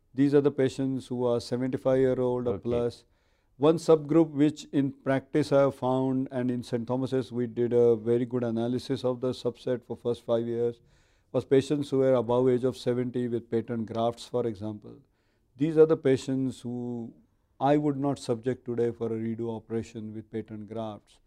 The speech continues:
Speaker 2: Sure.
Speaker 1: I would definitely do a tavi or a
Speaker 2: Sure.
Speaker 1: taver. Similarly, there are patients who are on age-wise higher, but they are low risk. These are the patients I tend to, in my practice, match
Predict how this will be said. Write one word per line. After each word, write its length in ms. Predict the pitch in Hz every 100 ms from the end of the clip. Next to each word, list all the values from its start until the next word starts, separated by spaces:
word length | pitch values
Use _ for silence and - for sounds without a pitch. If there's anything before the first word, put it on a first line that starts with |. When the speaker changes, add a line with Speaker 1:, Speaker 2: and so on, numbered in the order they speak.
| _ -
Speaker 2:
Sure. 200 | 101 82
Speaker 1:
I 120 | 123
would 200 | 135 143
definitely 540 | 123 139 139 139 135 131
do 240 | 120 120
a 60 | 117
tavi 500 | 120 120 120 127 123
or 60 | 117
a 40 |
Speaker 2:
Sure. 120 | 113
Speaker 1:
taver. 520 | 113 113 117 120 120 - _ _ _
Similarly, 680 | - - 156 165 165 156 156
there 200 | 135 135
are 160 | 139 143
patients 540 | 139 127 - 135 123
who 200 | - 127
are 260 | 123 123 120 - _ _
on 260 | 131 131 143 _ _
age-wise 640 | 165 165 135 139 139 127 98
higher, 320 | 117 120 117
but 200 | 117 113
they 80 | 120
are 100 | 120
low 220 | 120 120
risk. 380 | 120 113 113 - 113
These 200 | 123 143
are 60 | 139
the 80 | 135
patients 640 | - 120 120 123 120 - _ _ _ _ _ 143
I 140 | 170
tend 340 | 185 196 196 190
to, 80 |
in 180 | 175 160
my 180 | 151 147
practice, 580 | 143 135 131 - 135 -
match 560 | 120 123 127 127 -